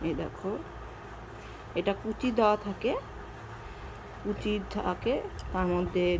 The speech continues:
ঘুরিয়ে ঘুরিয়ে ফুলটা বানায়, আর এখানে আঠা দেওয়া। ওখানেও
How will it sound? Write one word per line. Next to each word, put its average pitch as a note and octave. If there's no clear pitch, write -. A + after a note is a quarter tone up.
ঘুরিয়ে F#3+
ঘুরিয়ে F#3+
ফুলটা F#3
বানায়, F#3
আর E3+
এখানে F3+
আঠা F3
দেওয়া। F3
ওখানেও G#3